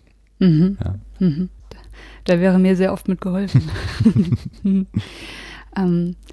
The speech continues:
Speaker 1: was wären denn so deine, deine ersten Impulse und Antworten auf die Frage?
Speaker 2: How did we get into this mess?
Speaker 1: Mess? Ja.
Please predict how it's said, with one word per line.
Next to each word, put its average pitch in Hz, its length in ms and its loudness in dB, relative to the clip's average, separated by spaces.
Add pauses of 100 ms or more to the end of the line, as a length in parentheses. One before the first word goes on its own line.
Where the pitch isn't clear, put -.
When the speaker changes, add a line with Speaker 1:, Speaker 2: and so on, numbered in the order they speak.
(600)
Speaker 1:
was 190 180 -6
wären 214 240 4
denn 214 160 4
so 208 120 2
deine, 196 440 4
deine 185 280 0
ersten 190 720 -2
Impulse 190 540 0
und 180 180 -4
Antworten 180 560 -4
auf - 120 -8
die - 100 -8
Frage? 175 560 -6 (920)
Speaker 2:
How 107 120 4
did 107 140 0
we 113 80 0
get 104 140 4
into 117 220 2
this 131 220 0
mess? 254 340 2
Speaker 1:
Mess? - 160 0
Ja. 208 280 2